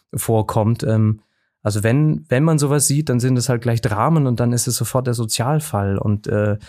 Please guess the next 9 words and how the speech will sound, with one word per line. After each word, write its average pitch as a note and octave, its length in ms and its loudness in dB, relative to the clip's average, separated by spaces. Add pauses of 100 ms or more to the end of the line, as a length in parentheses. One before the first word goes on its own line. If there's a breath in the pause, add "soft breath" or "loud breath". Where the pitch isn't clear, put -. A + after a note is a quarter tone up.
(300 loud breath)
und G2 160 -2
das C#3 260 0
setzt A#2+ 300 0
dann A2+ 140 0
wiederum A2 340 2
Mütter A2 460 0 (180)
total G#2+ 340 -2
unter G#2+ 200 -2
Druck. G#2+ 440 -4